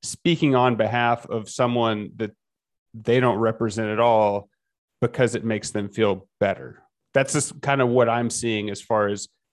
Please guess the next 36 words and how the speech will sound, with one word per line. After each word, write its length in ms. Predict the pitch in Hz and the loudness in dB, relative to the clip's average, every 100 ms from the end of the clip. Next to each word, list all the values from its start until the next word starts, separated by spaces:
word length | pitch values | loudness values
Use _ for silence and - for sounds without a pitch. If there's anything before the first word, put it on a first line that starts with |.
| - | -4
outrage. 520 | 117 98 92 - - | -4 -4 -6 -8 -10
There, 260 | - 143 117 | 0 0 2
there's 220 | 139 123 | 0 -2
genuine 680 | - 156 160 147 135 110 - _ - | 0 2 4 4 2 0 -6 _ -8
people 260 | 151 143 | -4 0
that 120 | 127 117 | 0 0
have 240 | 131 120 | -2 -2
concerns, 600 | 117 107 143 139 120 107 | -6 -4 0 0 0 -2
but 180 | - 113 | -6 -4
then 120 | 127 | -2
all 140 | 123 | 0
of 80 | 113 | 0
a 40 | 107 | -2
sudden 300 | 139 127 113 | -4 -4 -4
it 60 | |
gets 180 | 107 107 | -8 -12
diluted 580 | - 120 156 131 113 107 _ _ - | -6 0 4 4 2 -2 _ _ -8
because 600 | 113 127 113 110 101 - _ _ _ | -4 2 2 2 -2 -10 _ _ _
some 280 | - 123 113 | -2 -2 0
random 400 | 113 117 110 104 | -2 0 -2 -2
person 440 | 120 120 117 110 | -2 -2 -4 -10
says, 380 | - 107 104 95 98 | -2 -2 -2 -4 -4
"This 180 | 127 | -4
is 140 | 120 - | -6 -4
how 120 | 113 | -2
you 160 | 107 101 | -2 -4
should 180 | 107 | -8
be 100 | 95 | -10
doing 340 | 92 110 104 95 | -2 0 2 0
it," 220 | 95 - _ | -4 -6 _
even 260 | 113 101 98 | -6 -4 -4
though 180 | 98 | -4
they 160 | 95 98 | -2 -4
have 180 | 92 101 | -6 -8
no 160 | 101 | -8
idea. 380 | 87 82 62 - | -8 -10 -12 -12